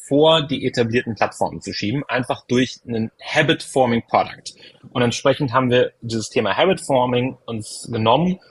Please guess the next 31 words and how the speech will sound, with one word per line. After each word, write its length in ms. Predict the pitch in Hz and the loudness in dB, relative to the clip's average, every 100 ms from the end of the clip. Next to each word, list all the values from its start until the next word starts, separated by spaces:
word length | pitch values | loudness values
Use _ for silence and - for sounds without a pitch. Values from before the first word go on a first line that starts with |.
| - | -8
und 160 | - 131 | -2 2
eben 220 | 131 127 - - | 2 0 -4 -18
vor 180 | - 113 | -4 0
allem 140 | 123 135 | 2 2
auf 80 | |
die 100 | - | 2
Nutzungsfrequenz 760 | 131 143 147 - 117 - 92 - | 0 2 0 0 0 0 -4 -6
geschaut. 300 | 92 - - | -6 -4 -4
Deshalb 160 | - 98 | -4 0
war 120 | 101 | 2
Mieteingangskontrolle 1080 | 113 127 123 147 151 - 147 - 147 151 135 | 0 0 0 0 -2 -2 0 2 4 2 2
sehr 160 | 135 135 | 0 0
schnell 260 | - 139 | 0 2
dabei, 500 | 139 127 131 127 135 - _ | 2 2 2 4 2 -4 _
deshalb 300 | - 107 107 | -4 -2 0
war 160 | 98 95 | 0 0
Betriebskostenabrechnung 1120 | 101 - 156 - 147 - 135 127 135 127 127 | -2 -6 -4 0 0 0 -2 0 0 0 -2
sehr 140 | 117 117 | 0 0
schnell 180 | 127 120 | 0 0
dabei, 320 | 107 107 113 | 2 2 2
weil 100 | 104 | 0
es 100 | 98 | -4
einfach 160 | 110 107 | -6 -6
die 140 | 113 | -4
Themen 240 | 131 123 | -2 0
waren, 160 | 110 101 | 0 -2
die 100 | 98 | -2
große 320 | 117 135 - | 2 2 0
Painpoints 600 | - - 139 143 160 143 | -4 -2 -2 0 -4 -2
ausgelöst 580 | 135 143 - 143 147 - | -2 -2 0 0 -2 -2
haben, 280 | 143 147 | 0 0